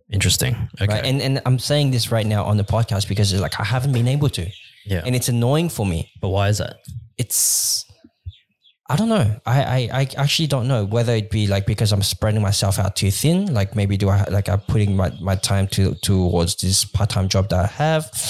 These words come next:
Speaker 2: Maybe I've, like, uh, you know, uh, I have some imbalances when I'm dealing with multiple clients.
Speaker 1: Sure.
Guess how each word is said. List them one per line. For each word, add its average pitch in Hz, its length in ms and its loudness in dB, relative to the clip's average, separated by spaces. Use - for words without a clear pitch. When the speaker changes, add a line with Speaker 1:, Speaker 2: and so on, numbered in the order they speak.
Speaker 2:
Maybe 101 320 2
I've, 98 180 0
like, 90 240 0
uh, 85 500 0
you 80 120 2
know, 85 320 2
uh, - 200 -2
I - 60 -4
have 104 140 0
some 107 140 0
imbalances 131 720 0
when 127 100 0
I'm 107 100 0
dealing 113 240 0
with 107 160 0
multiple 107 400 0
clients. 139 460 -2
Speaker 1:
Sure. 127 240 0